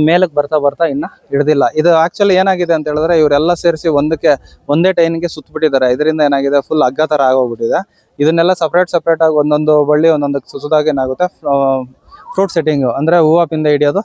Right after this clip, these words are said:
ತುಂಬಾ ಚೆನ್ನಾಗಿರುತ್ತೆ. ಇವರು ಒಂದು ಪ್ರದರ್ಶನಕ್ಕೋಸ್ಕರ ಮಾಡಿರೋದ್ರಿಂದ ಅಷ್ಟೊಂದು ರಿಸ್ಕ್ ತಗೊಂಡಿರ ಎಲ್ಲ ಬಳ್ಳಿಗಳನ್ನೆಲ್ಲ ಒಂದಕ್ಕೆ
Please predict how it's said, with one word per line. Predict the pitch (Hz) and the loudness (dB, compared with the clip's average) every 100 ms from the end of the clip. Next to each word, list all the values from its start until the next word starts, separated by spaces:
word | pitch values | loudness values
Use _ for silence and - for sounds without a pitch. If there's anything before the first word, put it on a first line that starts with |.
| - | -4
ತುಂಬಾ | 160 156 | -4 -4
ಚೆನ್ನಾಗಿರುತ್ತೆ. | - 139 147 135 120 - - _ _ _ _ _ | -4 -2 -2 -2 -4 -8 -16 _ _ _ _ _
ಇವರು | 139 151 151 | 2 4 4
ಒಂದು | 143 147 143 139 135 | 2 2 2 2 0
ಪ್ರದರ್ಶನಕ್ಕೋಸ್ಕರ | 131 147 165 - 180 175 - 165 | 0 0 0 -2 -4 -4 -2 -2
ಮಾಡಿರೋದ್ರಿಂದ | 156 156 151 147 156 160 143 131 131 | 0 0 0 -2 -2 0 2 2 0
ಅಷ್ಟೊಂದು | 120 151 147 143 135 131 127 - _ - 135 | -2 -4 -2 0 0 0 -4 -14 _ -8 -4
ರಿಸ್ಕ್ | 139 - | -4 -4
ತಗೊಂಡಿರ | - 165 160 151 214 - _ _ _ | -2 0 2 2 0 -4 _ _ _
ಎಲ್ಲ | 135 156 147 | 0 0 0
ಬಳ್ಳಿಗಳನ್ನೆಲ್ಲ | 139 147 156 151 139 | 0 0 0 0 -2
ಒಂದಕ್ಕೆ | 139 139 143 180 - | -2 -2 -4 -8 -10